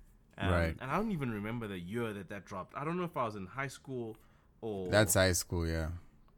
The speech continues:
Speaker 1: I, I must have been in high school, yeah. So I remember, that's my earliest memory of him. And then my next memory is actually twenty eleven, when on Jammy Thursday.
Speaker 2: Right.
Speaker 1: Was that twenty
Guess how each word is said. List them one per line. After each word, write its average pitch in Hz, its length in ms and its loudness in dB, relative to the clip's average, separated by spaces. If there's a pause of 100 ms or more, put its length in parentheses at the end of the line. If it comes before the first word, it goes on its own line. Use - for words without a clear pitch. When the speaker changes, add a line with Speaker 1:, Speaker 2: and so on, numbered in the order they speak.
(960)
Speaker 1:
I, 151 360 -12
I - 40 -4
must 180 220 -6
have 143 120 -6
been 139 120 -2
in 123 120 -4
high 113 100 -6
school, 95 260 -10
yeah. 107 360 -6 (320)
So 156 80 -4
I 160 40 2
remember, 202 320 -8
that's 175 200 0
my 196 140 -2 (200)
earliest 151 420 -4
memory 117 320 -4
of 95 140 -10
him. 85 200 -10 (440)
And 117 140 -4
then 143 140 -2
my 120 160 -2
next 151 340 -6
memory 127 440 -4
is 107 140 -8 (100)
actually 120 840 -8 (1400)
twenty 156 320 -4
eleven, 117 400 -10 (440)
when 110 460 -8
on 110 200 -8
Jammy 117 300 -8
Thursday. 104 580 -12 (220)
Speaker 2:
Right. 104 440 8
Speaker 1:
Was 82 160 -6
that 269 60 -8
twenty 294 160 -8